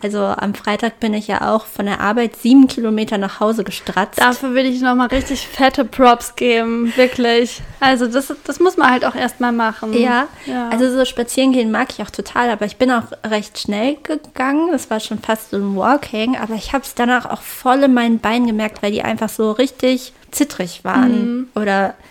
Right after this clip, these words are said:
Speaker 1: manchmal auch, wenn ich hier zu dir in den zweiten Stock <laughs> hochgehe, merke ich das auch schon in meinen Beinen
Speaker 2: Und das
Speaker 1: und
Speaker 2: finde ich
Speaker 1: so.
Speaker 2: aber krass.
Speaker 1: Ja,
Speaker 2: Ja.
Speaker 1: weil, weil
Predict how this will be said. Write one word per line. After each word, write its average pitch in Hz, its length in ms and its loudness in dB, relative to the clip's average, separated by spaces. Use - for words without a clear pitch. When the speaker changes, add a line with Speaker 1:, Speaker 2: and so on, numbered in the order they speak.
Speaker 1:
manchmal 233 420 2
auch, 226 160 0
wenn 220 140 2
ich 233 100 0
hier 311 380 4
zu 294 120 2
dir 269 260 8
in 233 80 4
den 294 140 6
zweiten - 320 2
Stock - 300 4
<laughs> - 0 -
hochgehe, 302 720 8
merke 262 240 4
ich 262 80 0
das 262 220 2
auch 277 180 4
schon 285 200 4
in 220 120 6
meinen 202 280 2
Beinen 202 360 2
Speaker 2:
Und 240 80 0
das 220 100 4
Speaker 1:
und - 40 -10
Speaker 2:
finde 311 140 4
ich 311 40 2
Speaker 1:
so. 277 60 4
Speaker 2:
aber 254 160 2
krass. 240 580 -2
Speaker 1:
Ja, 254 140 4
Speaker 2:
Ja. 262 120 4
Speaker 1:
weil, 240 240 4
weil 285 60 -4